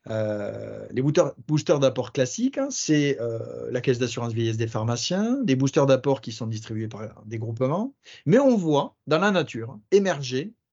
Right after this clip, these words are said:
des sociétés financières qui, en fait, contournent la réglementation et qui essaient de convaincre de jeunes pharmaciens en leur prêtant des capitaux dont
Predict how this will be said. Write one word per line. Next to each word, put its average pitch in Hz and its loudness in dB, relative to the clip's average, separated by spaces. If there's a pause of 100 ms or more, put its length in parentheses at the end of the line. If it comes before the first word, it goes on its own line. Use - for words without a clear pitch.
(120)
des 147 -2
sociétés 269 -4
financières 123 -8 (680)
qui, 202 2
en 202 4
fait, 202 0 (560)
contournent 285 2
la 147 4
réglementation 139 -2 (1300)
et 220 2
qui 208 -2 (320)
essaient 240 2
de 185 6
convaincre 196 0
de 120 -6
jeunes 220 2
pharmaciens 156 -4
en 151 2
leur 180 4
prêtant 262 0
des 156 4
capitaux 208 -2
dont 120 -10